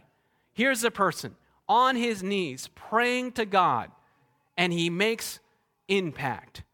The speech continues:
He changes the world, and your life and mine have been dramatically altered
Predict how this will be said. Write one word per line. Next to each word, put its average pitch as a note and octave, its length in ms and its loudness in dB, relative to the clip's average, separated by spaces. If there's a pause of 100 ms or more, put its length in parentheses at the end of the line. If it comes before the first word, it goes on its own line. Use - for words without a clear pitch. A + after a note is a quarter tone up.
(200)
He A3 180 -2
changes G#3+ 800 -4
the F3 100 -2
world, D#3 440 0 (540)
and D#3+ 260 -2
your A3 160 2
life G#3 300 2
and F#3 120 -6
mine D3 320 0 (560)
have F3 160 0
been E3 200 -4
dramatically F3+ 800 -2
altered C3 480 -4